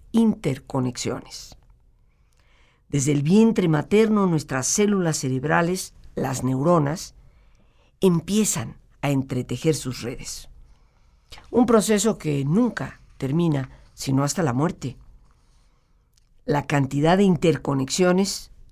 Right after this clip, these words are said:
que nuestro cerebro pueda llevar a cabo dependen fundamentalmente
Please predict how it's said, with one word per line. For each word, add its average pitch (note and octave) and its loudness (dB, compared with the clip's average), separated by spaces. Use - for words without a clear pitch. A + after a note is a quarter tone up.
que D3 -4
nuestro B2+ -4
cerebro C#3+ -2
pueda C3+ -4
llevar B2 -6
a E3 0
cabo F#3 4
dependen A3+ 4
fundamentalmente G#3+ 2